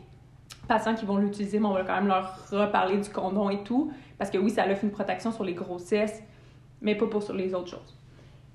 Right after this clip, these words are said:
Euh, fait que c-, ce qu'on voit le plus en pharmacie, c'est, euh, ben, le, le, les deux molécules, mais les noms sont pas tant importants, je vais quand même juste les dire, là, c'est le levonorgestrel, puis, euh, le second, c'est l'acétate ulipristal. Fait que dans le fond, les deux médicaments, ce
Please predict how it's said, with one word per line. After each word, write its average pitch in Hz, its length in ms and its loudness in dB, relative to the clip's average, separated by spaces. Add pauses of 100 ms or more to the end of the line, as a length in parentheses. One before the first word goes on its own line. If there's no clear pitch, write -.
(220)
Euh, 202 280 4
fait 208 140 -4
que 214 200 2
c-, - 260 -8
ce - 80 -20
qu'on 226 120 6
voit 262 120 8
le 339 160 6
plus 247 360 0
en 226 120 2
pharmacie, 202 800 -2
c'est, 196 400 -4
euh, 175 400 -2 (180)
ben, - 340 -4
le, 214 100 -2
le, 185 160 2 (280)
les 202 140 2
deux 226 100 4
molécules, 226 540 4
mais 208 160 4
les 185 140 0
noms 202 180 2
sont 233 140 -4
pas 220 120 0
tant 262 140 0
importants, 262 340 0
je 233 80 0
vais 202 80 -2
quand 208 160 -2
même 269 140 6
juste 254 180 -2
les 202 120 2
dire, 214 200 4
là, 269 140 4
c'est 202 220 0
le 175 200 0
levonorgestrel, 233 1120 2 (480)
puis, 196 260 -2
euh, 185 60 2
le 180 140 0
second, 196 280 -2
c'est 240 140 -2
l'acétate 214 720 -2
ulipristal. 185 800 0
Fait 196 80 -6
que 196 60 0
dans 208 80 4
le 202 60 0
fond, 302 180 2
les 226 140 4
deux 190 200 2
médicaments, 226 560 2
ce - 100 -12